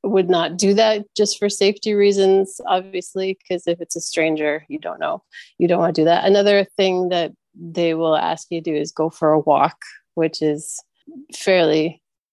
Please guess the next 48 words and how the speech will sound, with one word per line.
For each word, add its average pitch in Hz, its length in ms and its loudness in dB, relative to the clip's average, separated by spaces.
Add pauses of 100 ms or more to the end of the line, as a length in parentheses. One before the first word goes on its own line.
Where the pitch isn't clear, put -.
(160)
free, 156 580 -4
<laughs> - 60 -20
but 196 140 2 (1200)
nobody, 233 460 2
nobody's 262 460 -2
really 240 200 0
asking 214 420 -2
you 202 160 0
to 190 80 -6
go 185 140 -4
out 175 220 -4
to 180 120 -6
a, 160 400 0
like, - 180 -10
a 170 60 -8
five-star 160 680 0
restaurant 135 680 -4
in 147 120 -8
a, - 280 -8
in 151 120 2
a 147 40 2
movie 147 380 2
anymore. 87 440 -8
They're 175 140 2
just 160 240 -4
not, - 280 -6
not 190 220 2
on 156 140 2
a 147 60 -8
first - 340 -12
date. - 360 -16 (540)
Like, 180 140 -4
while 196 420 2
you're 202 220 4
just 185 220 -2
getting 175 400 2
to 165 140 -6
know 165 200 0
each 156 180 -6
other, 147 280 -2
it's, 143 200 -8 (240)
it's, - 380 -12 (180)
it 214 300 -6
feels 254 260 2
like 240 200 2
they 202 160 2
don't 185 200 0
wanna 165 480 0